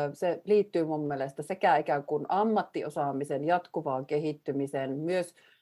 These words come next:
niin kun niitten työelämätaitojen,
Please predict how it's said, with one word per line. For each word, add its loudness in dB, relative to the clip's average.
niin -4
kun -2
niitten 0
työelämätaitojen, 4